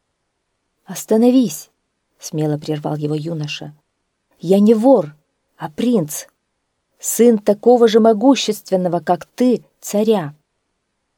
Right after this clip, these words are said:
Удивился царь, и юноша рассказал ему всё, что случилось с ним с самого начала. "Если бы ты пришёл ко мне и попросил коня,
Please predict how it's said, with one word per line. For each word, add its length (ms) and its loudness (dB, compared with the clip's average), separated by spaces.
Удивился 640 -8
царь, 400 -14
и 60 -6
юноша 640 -2
рассказал 540 -4
ему 260 -6
всё, 440 -4
что 260 -8
случилось 680 -6
с 140 -20
ним 380 -6
с 80 -20
самого 540 -8
начала. 640 -16
"Если 360 -4
бы 120 -2
ты 140 -2
пришёл 400 -2
ко 140 -2
мне 220 -2
и 40 -2
попросил 580 -4
коня, 460 -2